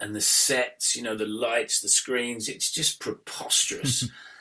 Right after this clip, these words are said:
Speaker 1: And I'm like, "Yeah, that, I'm about as interested in that as I am Formula One," which I'm not remotely
Speaker 2: <laughs>
Speaker 1: interested in Formula One. It just, to me, it's not,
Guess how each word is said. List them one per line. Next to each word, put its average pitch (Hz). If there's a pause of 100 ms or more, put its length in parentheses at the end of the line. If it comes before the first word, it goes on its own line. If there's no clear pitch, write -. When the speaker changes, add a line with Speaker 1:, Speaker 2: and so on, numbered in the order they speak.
(320)
Speaker 1:
And 117
I'm 117
like, 113
"Yeah, 160
that, 147
I'm 143
about 147
as 127
interested 151
in 95
that 98
as 120
I 120
am 117
Formula 120
One," 147
which 104
I'm 107
not 113
remotely 123
Speaker 2:
<laughs> 123
Speaker 1:
interested 127
in 117
Formula 123
One. 147
It 98
just, - (200)
to 135
me, 156
it's -
not, 135